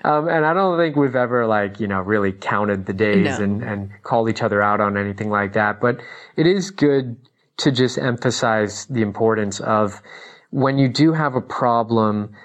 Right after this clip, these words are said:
Speaker 1: with something that's happened between you or something they said, whatever it is, or you just have concerns about the relationship in general, that you don't let it sit,
Speaker 2: Mm-hmm.
Speaker 1: let it lie for too long behind the other person's back, that you,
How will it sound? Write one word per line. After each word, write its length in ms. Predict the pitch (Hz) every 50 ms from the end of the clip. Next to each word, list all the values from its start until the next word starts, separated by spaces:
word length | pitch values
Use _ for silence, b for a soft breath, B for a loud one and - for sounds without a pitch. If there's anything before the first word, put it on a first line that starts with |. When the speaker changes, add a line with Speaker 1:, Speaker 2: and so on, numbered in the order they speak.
| B B
Speaker 1:
with 440 | 127 117 117 110 110 - - - -
something 460 | - - - - 139 143 139 143 127
that's 180 | 120 110 104 -
happened 480 | - 113 107 101 101 - 110 98 98 101
between 360 | 104 101 - - 107 101 98
you 220 | 98 95 95 92 - -
or 160 | 110 - -
something 360 | - - - 101 98 - 101 98
they 100 | 101 98
said, 260 | - - 139 120 104
whatever 420 | 110 117 117 113 107 113 113 113
it 80 | 113 120
is, 200 | 120 120 107 104
or 80 | 101
you 80 | 101 98
just 160 | 101 113 - -
have 100 | 117 -
concerns 420 | - 98 - - - 113 110 104
about 180 | 107 107 104 101
the 80 | 107 107
relationship 520 | 104 107 107 104 - - - - 113 -
in 120 | 113 110
general, 460 | 104 113 123 127 123 113 107 104 98 - B B B B B
that 80 | -
you 120 | 127 127 127
don't 380 | 120 139 135 135 139 139 135
let 220 | 135 117 123 120 117
it 280 | 110 107 107 - - -
sit, 480 | - - - - - 123 107 104 - - _ _ _ -
Speaker 2:
Mm-hmm. 240 | 180 170 175 170 117
Speaker 1:
let 140 | 120 123 120
it 80 | 117
lie 260 | 117 110 110 107 107 107
for 160 | - - 104
too 200 | - - 120 107
long 420 | 104 104 104 101 101 101 98 101 - -
behind 320 | - 120 117 117 110 107 107
the 60 | 107
other 140 | 101 98 98
person's 480 | 98 - 101 95 - - 107 95 95 -
back, 420 | - - 117 113 113 120 - -
that 160 | - 110 110 113
you, 220 | 113 110 107 107